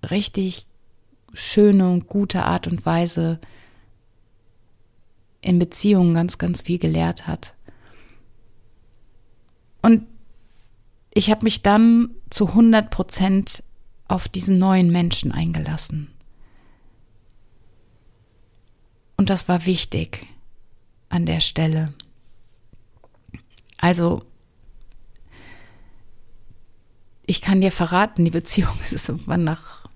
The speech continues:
ich weiß gar nicht mehr genau, ich glaube nach zwei Jahren in die Brüche gegangen und er hat sich von mir getrennt. Und ich habe so viel gelernt in dieser Zeit.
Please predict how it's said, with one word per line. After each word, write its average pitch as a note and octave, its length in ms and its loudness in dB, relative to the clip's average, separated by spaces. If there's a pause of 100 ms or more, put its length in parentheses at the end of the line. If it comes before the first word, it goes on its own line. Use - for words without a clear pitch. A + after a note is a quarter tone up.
(760)
ich - 120 -18
weiß E3+ 180 -4
gar D#3+ 140 0
nicht D#3 200 -6
mehr D#3 120 -2
genau, E3 260 0
ich E3 100 -8
glaube - 160 -6
nach - 140 -6
zwei E3+ 340 0
Jahren F3+ 480 0
in E3 100 0
die E3 60 -8
Brüche - 400 -4
gegangen E3+ 500 -2
und D#3+ 280 -6
er F3+ 220 0
hat F3 120 -4
sich - 160 -6
von D#3+ 180 -2
mir F#3 180 2
getrennt. - 600 -8 (2750)
Und F3+ 160 2
ich F3 140 -2
habe - 160 -4
so F#3 180 -2
viel F#3 220 -2
gelernt F3 420 2
in E3+ 120 -4
dieser D#3 320 -6
Zeit. D3 480 -6